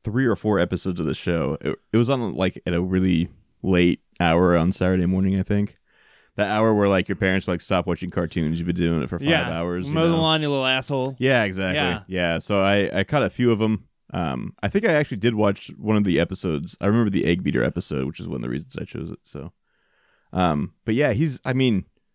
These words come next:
Speaker 1: he's funny. He's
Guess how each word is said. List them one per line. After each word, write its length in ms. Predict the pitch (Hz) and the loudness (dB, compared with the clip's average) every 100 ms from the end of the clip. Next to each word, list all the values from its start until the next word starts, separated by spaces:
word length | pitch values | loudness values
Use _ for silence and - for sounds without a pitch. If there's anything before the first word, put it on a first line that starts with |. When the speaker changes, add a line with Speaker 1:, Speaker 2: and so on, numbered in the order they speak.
| _ _ _ _ _ _ _ - | _ _ _ _ _ _ _ -6
Speaker 1:
he's 160 | 135 | -6
funny. 560 | - 156 180 190 175 - _ _ _ | -2 -2 -2 -2 -4 -6 _ _ _
He's 340 | - 117 85 | -6 -4 -6